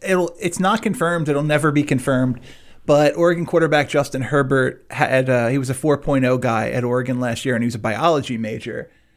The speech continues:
There was a lot of talk coming into the draft that, like, you know, kind of like Jared Allen got it from Texas coming into the N B A draft a couple of years ago, like, this guy's a little bit,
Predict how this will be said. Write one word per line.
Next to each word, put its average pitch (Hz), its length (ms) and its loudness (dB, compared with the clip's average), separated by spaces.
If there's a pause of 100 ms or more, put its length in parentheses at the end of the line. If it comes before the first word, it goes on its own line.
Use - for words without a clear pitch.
(160)
There 160 140 -4
was 180 140 -4
a 185 60 -4
lot 165 200 0
of 147 100 -4
talk 143 580 -2
coming 139 240 -4
into 131 140 -2
the 127 100 -4
draft 123 420 -4
that, 117 180 -2
like, 117 340 -6
you 135 80 -4
know, 117 60 -4
kind 190 220 0
of 196 40 -2
like 180 140 0
Jared 123 260 2
Allen 123 340 -2
got 117 200 -4
it - 80 -16
from 127 220 -6
Texas 113 340 -6
coming 117 220 -4
into 110 100 -6
the 113 80 -6
N 196 140 -2
B 175 80 0
A 131 60 0
draft 127 220 -4
a - 40 -20
couple 123 160 -6
of 123 40 -8
years 113 140 -6
ago, 123 140 -2
like, 123 220 -6
this 170 140 -4
guy's 143 360 0
a 139 40 -6
little 131 200 -2
bit, 123 260 -4